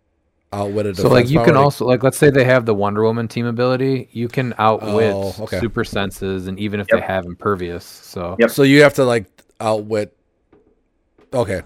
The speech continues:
Speaker 1: I gotcha. It's just that's
Speaker 2: Anything that would be, uh, in your damage slot.
Speaker 1: Okay.
Speaker 3: I think you
Speaker 1: De-,
Speaker 3: can still
Speaker 1: defense.
Speaker 3: outwit, im-, or, mm, I don't know if you can, you can outwit Impervious, and then you get the modifier. Not
Speaker 1: That's what
Speaker 3: sure
Speaker 1: I
Speaker 3: how that
Speaker 1: was
Speaker 3: would
Speaker 1: wondering,
Speaker 3: work.
Speaker 1: because if you outwit the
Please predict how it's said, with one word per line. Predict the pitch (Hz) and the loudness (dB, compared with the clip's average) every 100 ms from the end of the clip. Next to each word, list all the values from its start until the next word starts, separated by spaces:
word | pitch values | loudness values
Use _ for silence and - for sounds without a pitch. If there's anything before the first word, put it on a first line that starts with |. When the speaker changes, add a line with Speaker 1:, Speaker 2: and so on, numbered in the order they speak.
| - | -10
Speaker 1:
I | 101 | -10
gotcha. | 82 - 76 - - _ - | -10 -10 -12 -14 -20 _ -8
It's | 127 | -2
just | 156 - | -2 -2
that's | 127 | -4
Speaker 2:
Anything | 120 123 117 | -2 -2 -2
that | 110 98 | -2 0
would | 107 95 | -2 -2
be, | 101 92 | -2 0
uh, | 90 80 | -2 -4
in | 98 | -4
your | 95 | -4
damage | 90 90 90 87 | -4 -4 -4 -10
slot. | - 87 85 - _ _ _ _ - - _ _ - | -10 -6 -6 -8 _ _ _ _ -20 -20 _ _ -14
Speaker 1:
Okay. | 92 69 - - | -12 -12 -16 -4
Speaker 3:
I | 117 | 2
think | 151 214 | 6 6
you | |
Speaker 1:
De-, | 247 | 6
Speaker 3:
can | 175 | 6
still | 131 151 180 | 6 6 8
Speaker 1:
defense. | 170 143 | 8 6
Speaker 3:
outwit, | 127 123 - _ _ _ _ | 2 -2 -12 _ _ _ _
im-, | 104 110 | -6 -4
or, | - 110 107 | 2 0 0
mm, | 92 92 101 | -8 -10 -8
I | 113 | -6
don't | 135 | -4
know | 139 | -4
if | 123 | -6
you | 101 | -6
can, | - 113 98 78 | 0 2 2 -2
you | - | -12
can | - 120 101 | -2 4 4
outwit | 101 101 | 4 2
Impervious, | 104 101 101 98 98 - | -2 0 2 2 0 -2
and | 101 | 2
then | 98 101 | 4 4
you | 98 | 0
get | 101 - | -2 -2
the | 98 | 0
modifier. | 98 95 - 101 98 - - _ - | 4 4 4 4 6 2 -4 _ 0
Not | 170 | 2
Speaker 1:
That's | - | 4
what | 185 | 8
Speaker 3:
sure | |
Speaker 1:
I | |
Speaker 3:
how | 165 | 8
that | 170 | 8
Speaker 1:
was | 180 | 6
Speaker 3:
would | |
Speaker 1:
wondering, | 117 101 | 4 4
Speaker 3:
work. | 101 | 2
Speaker 1:
because | 110 131 113 107 101 - - | 0 0 0 0 -6 -14 -12
if | 120 123 | -10 -4
you | 123 | 0
outwit | 123 120 - | 0 0 -2
the | 107 104 95 | -6 -6 -10